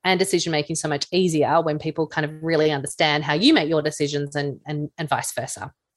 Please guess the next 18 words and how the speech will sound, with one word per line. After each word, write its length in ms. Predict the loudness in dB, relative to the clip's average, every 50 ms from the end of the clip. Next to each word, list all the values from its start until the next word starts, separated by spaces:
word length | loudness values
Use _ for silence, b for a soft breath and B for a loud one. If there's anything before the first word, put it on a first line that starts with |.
| _ 4
If 180 | 4 6 6
you're 120 | 4 4 4
a 40 |
sacral 440 | 4 4 4 4 4 4 4 4 4
authority, 640 | 4 4 4 4 6 6 4 4 2 2 0 0 -2
it's 200 | -2 -4 -4 -2
an 160 | -2 -2 -2 -2 0 2
in-the-moment 680 | 4 4 6 6 6 6 6 4 4 4 2 0 -2 -4 -6
kind 160 | -2 0 0
of 140 | 0 0 2
gut 240 | 2 2 2 2 -2
response. 800 | -2 -2 0 2 4 4 4 2 0 -2 -2 0 0 0 -2 -4 -6 _ 0
It's 180 | 0 0 0
a 60 | -2 -2
yes 340 | 2 2 2 2 2 2
or 140 | 2 4 4
a 40 | 4
no, 500 | 4 4 4 6 6 6 6 6 4 2